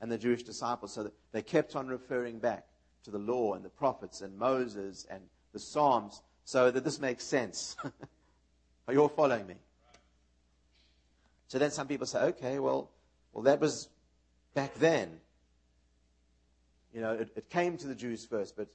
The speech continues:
does, does, is it still for us today?" And I say, "Absolutely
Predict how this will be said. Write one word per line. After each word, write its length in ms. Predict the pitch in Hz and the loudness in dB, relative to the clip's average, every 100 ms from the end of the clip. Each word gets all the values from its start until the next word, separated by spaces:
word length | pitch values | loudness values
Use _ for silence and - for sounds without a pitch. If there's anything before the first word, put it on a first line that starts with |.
| _ _ _ _ _ | _ _ _ _ _
does, 240 | 139 151 - - | 2 2 0 2
does, 200 | 156 139 | 2 2
is 100 | 139 | -8
it 80 | 143 | -8
still 240 | - 175 | -4 -4
for 160 | 160 147 | -2 -2
us 200 | 151 - | -2 -6
today?" 360 | 139 135 139 90 _ _ _ _ _ _ _ _ _ _ _ _ _ _ _ _ _ _ | -12 -12 -12 -14 _ _ _ _ _ _ _ _ _ _ _ _ _ _ _ _ _ _
And 80 | 110 | -12
I 80 | 120 | -12
say, 180 | 131 123 | -12 -12
"Absolutely 680 | 123 - - 110 107 104 | -12 -16 -18 -18 -18 -18